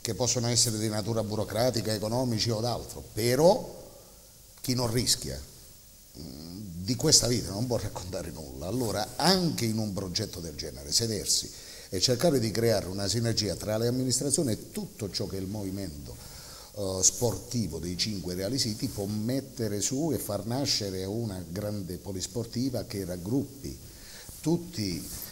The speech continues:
eh, tutti questi settori che fanno sport e creare assieme le carenze strutturali che hanno quest'area, come ce l'ha l'intera provincia di Foggia. Io che tutte le domeniche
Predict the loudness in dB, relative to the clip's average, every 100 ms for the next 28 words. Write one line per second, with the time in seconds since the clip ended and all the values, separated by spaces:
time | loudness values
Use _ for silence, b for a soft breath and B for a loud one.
0 | B -8 -6 -4 -2 -2 -2 0 0 2
1 | 4 2 2 -4 -6 -4 -2 -2 -2 -2
2 | -2 -2 -2 2 2 4 4 2 2 -2
3 | 2 2 2 -2 4 6 6 2 -2 -6
4 | -2 0 2 2 2 2 2 2 2 4
5 | 4 2 0 -4 -8 B B B B 2
6 | 4 6 6 6 6 2 0 0 2 2
7 | 4 4 2 2 2 4 6 6 4 2
8 | 0 2 2 4 2 0 -4 -2 0 2
9 | 4 4 4 2 0 0 2 2 0 0
10 | 0 0 0 0 0 -2 -2 0 2 0
11 | -2 -6 B B B B 2 4 4 2
12 | 0 0 2 2 2 2 0 0 -2 -6
13 | -8